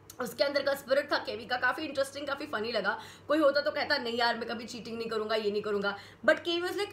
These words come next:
"अब मैं cheating करूंगा, पकड़ा नहीं जाऊंगा।" So I am liking the way he is going and, um, you know, हमारा एक friend जो होता है, जिससे हम बात करते हैं, जिससे हम relate कर पाते हैं, जिससे हम समझ पाते हैं,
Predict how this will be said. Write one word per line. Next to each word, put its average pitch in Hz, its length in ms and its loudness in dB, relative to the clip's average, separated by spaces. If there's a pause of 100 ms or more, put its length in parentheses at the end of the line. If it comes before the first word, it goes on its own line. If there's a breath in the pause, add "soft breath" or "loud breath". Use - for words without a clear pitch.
(120)
"अब - 200 2
मैं 403 140 0
cheating 349 380 0
करूंगा, 339 300 4
पकड़ा 269 440 2
नहीं 226 160 -2
जाऊंगा।" 185 280 -4
So 453 60 -6
I 453 340 -2
am 339 80 2
liking 285 360 0
the 359 180 0
way 294 140 2
he 302 160 0
is 247 120 -8
going 240 240 2
and, 302 180 0 (380 loud breath)
um, 285 320 2 (280 loud breath)
you 392 60 4
know, 466 160 4
हमारा 311 300 6
एक 370 140 -4
friend 262 420 0
जो 269 140 -2
होता 226 260 0
है, 220 140 4
जिससे 208 240 -2
हम 247 160 0
बात 208 300 2
करते 202 220 0
हैं, 208 80 -2
जिससे 220 220 -2
हम 233 120 0
relate 208 360 -2
कर 226 180 0
पाते 220 300 0
हैं, 214 60 -4
जिससे 247 200 -2
हम 302 100 0
समझ 247 320 -2
पाते 196 280 0
हैं, 202 100 -4